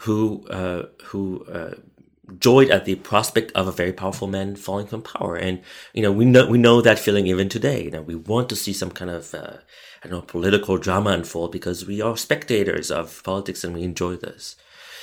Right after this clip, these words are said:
And very importantly, because Oppenheimer was a very wealthy man towards the end of his life, there were many people who had a financial stake in this, including, and we can talk about this a little later, but perhaps when we talk about, uh, the relationship between Oppenheimer and other Jews, including other Jews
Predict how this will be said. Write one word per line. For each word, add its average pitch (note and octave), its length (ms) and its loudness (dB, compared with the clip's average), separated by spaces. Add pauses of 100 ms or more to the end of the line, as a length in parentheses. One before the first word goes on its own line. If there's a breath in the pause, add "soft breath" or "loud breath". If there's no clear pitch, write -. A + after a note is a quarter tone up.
(280 loud breath)
And A#2+ 300 4
very E2+ 220 -4
importantly, G2 600 -10
because - 320 -6
Oppenheimer G2+ 400 -8
was E2 280 -10
a - 40 -10
very F2+ 220 -6
wealthy E2+ 380 -8
man F#2 220 -6
towards E2 280 -10
the - 80 -10
end D#2+ 80 -10
of D#2 80 -14
his D#2+ 140 -16
life, F#2 260 -10
there D#2 100 -12
were D2+ 80 -14
many F2+ 380 0
people - 500 -16 (540 loud breath)
who G#2+ 80 -6
had G#2 100 0
a G#2+ 40 0
financial F2 480 -4
stake - 520 -12
in D2+ 200 -20
this, - 340 -16 (400 loud breath)
including, G#2+ 640 0
and E2 120 -2
we E2 80 -6
can - 160 -8
talk G2+ 160 -4
about F2+ 240 -6
this - 180 -12
a F2+ 40 -6
little G2 180 -6
later, C#3+ 240 -4
but - 240 -8
perhaps G2 300 -10
when F#2 100 -4
we E2+ 60 -8
talk - 180 -14
about, - 400 -10 (100)
uh, F2 160 -6
the F2+ 100 -8
relationship F#2 440 -6
between G2 260 -8
Oppenheimer F#2+ 420 -8
and F#2 80 -8
other G2+ 200 -6
Jews, D3 400 -8 (480 loud breath)
including C3 640 -6
other G#2+ 240 -8
Jews - 640 -12